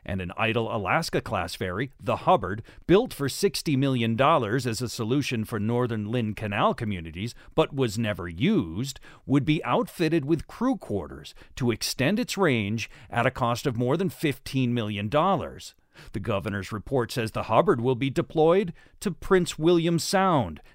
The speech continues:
and possibly some Southeast Alaska communities, but there was no mention of the Upper Lynn Canal.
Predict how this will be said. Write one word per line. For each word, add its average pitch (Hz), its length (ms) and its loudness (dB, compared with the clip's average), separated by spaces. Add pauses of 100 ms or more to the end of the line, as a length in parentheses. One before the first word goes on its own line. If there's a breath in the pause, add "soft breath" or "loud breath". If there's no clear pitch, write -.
(120)
and 107 220 -4
possibly 202 560 2
some 147 240 -2
Southeast 139 500 0
Alaska 156 460 0
communities, 151 680 0 (300 soft breath)
but 95 180 -4
there 98 180 -2
was 110 300 2
no 123 260 6
mention 110 460 2
of 98 140 -6
the 117 120 0
Upper 117 220 -2
Lynn 104 240 -2
Canal. 127 680 0